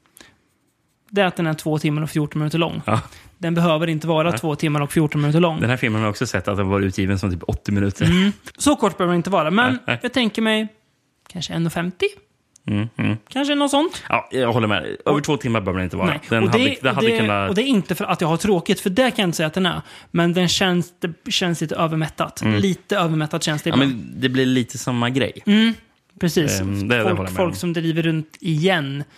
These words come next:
Speaker 2: Mm.
Speaker 1: Liksom så här scener som inte kanske behövs för att driva berättelsen framåt.
Speaker 2: Ja, men att, att,
Speaker 1: Riktigt.
Speaker 2: att den upprepar sig själv.
Speaker 1: Mm.
Speaker 2: Men,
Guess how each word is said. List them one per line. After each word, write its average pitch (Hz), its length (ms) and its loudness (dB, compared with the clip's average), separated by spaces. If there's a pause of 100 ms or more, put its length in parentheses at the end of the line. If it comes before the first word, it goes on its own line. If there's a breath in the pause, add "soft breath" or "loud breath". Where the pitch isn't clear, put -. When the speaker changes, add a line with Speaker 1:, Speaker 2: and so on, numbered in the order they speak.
(180 loud breath)
Speaker 2:
Mm. 95 160 -4 (180)
Speaker 1:
Liksom 165 220 -2
så 160 140 0
här 156 80 2
scener 156 400 0
som 165 180 -4
inte 156 360 -4
kanske 160 440 -4
behövs 160 460 -2
för 151 100 -6
att 156 120 -4
driva 156 480 0
berättelsen 156 600 -4
framåt. 151 840 -2
Speaker 2:
Ja, 107 160 2
men 110 180 0
att, 117 60 2
att, 110 140 -2 (160)
Speaker 1:
Riktigt. - 100 0
Speaker 2:
att 104 240 -4
den 117 100 0
upprepar 110 400 -2
sig - 180 -10
själv. - 220 -10
Speaker 1:
Mm. 170 300 2
Speaker 2:
Men, 185 160 -2